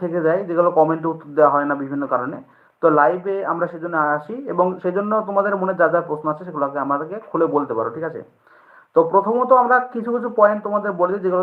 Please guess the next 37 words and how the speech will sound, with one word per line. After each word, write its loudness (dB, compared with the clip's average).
তোমাদের -2
কমন 0
প্রশ্ন, -6
কমন 2
ডাউট 4
উঠছে। -12
নাম্বার 4
ওয়ান 4
হচ্ছে -6
ওবিসি -6
রিভ্যালিডেশন -4
সার্টিফিকেটটা -4
আমার -2
কাছে -4
আছে -6
কিন্তু -8
এনসিএলটা -6
পাওয়া 2
যাচ্ছে -6
না। -6
অসুবিধা -2
নেই, -6
তোমার 4
যদি 2
রিভ্যালিডেশন 0
সার্টিফিকেটটা -6
ঠিকঠাক -6
থাকে -2
তাহলে 2
ওটাই -2
তোমার -2
গ্রাহ্য 2
হবে, -4
নাম্বার 4
ওয়ান 2
পয়েন্ট। -2
নাম্বার 4